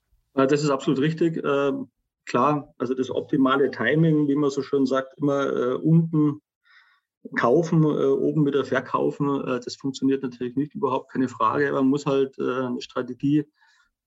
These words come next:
insoweit aufsetzen, äh, dass man, äh, sehr aktiv die Allokation, äh, insbesondere der Risikoseite bespielt.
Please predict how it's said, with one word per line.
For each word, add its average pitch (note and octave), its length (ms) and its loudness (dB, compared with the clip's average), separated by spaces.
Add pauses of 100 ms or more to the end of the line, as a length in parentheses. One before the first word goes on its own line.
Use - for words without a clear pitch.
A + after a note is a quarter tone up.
(260)
insoweit D3+ 500 4
aufsetzen, D3+ 880 2
äh, C3+ 260 0
dass C#3 220 -2
man, C#3 360 2
äh, C3 680 -2
sehr B2+ 280 0
aktiv D#3+ 500 0
die - 100 -4
Allokation, C#3 800 -2
äh, C3+ 840 -6
insbesondere C3+ 720 -2
der A#2+ 160 0
Risikoseite C3+ 720 0
bespielt. D#3+ 500 0